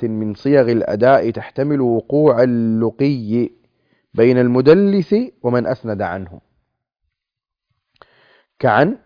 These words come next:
وكذا قال: "ومتى وقع بصيغة صريحة لا تج-، لا تجوز فيها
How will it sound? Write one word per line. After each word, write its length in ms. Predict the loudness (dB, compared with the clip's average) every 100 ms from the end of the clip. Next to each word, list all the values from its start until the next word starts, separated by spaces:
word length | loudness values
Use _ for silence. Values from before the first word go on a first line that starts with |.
| _ -6
وكذا 360 | -2 0 0
قال: 380 | 0 0 0 -4 -6
"ومتى 320 | -4 0 2
وقع 340 | 2 2 -4
بصيغة 420 | -6 -6 -6 -4 -8 -8
صريحة 760 | -6 -4 -4 -8 -8 -6 -8 -10 -10
لا 560 | -2 0 2 0 -6 -10
تج-، 220 | -10 -10 -8
لا 320 | 0 2 2
تجوز 600 | -2 -4 -4 -4 -6 -10
فيها 540 | -10 -8 -4 -2 -4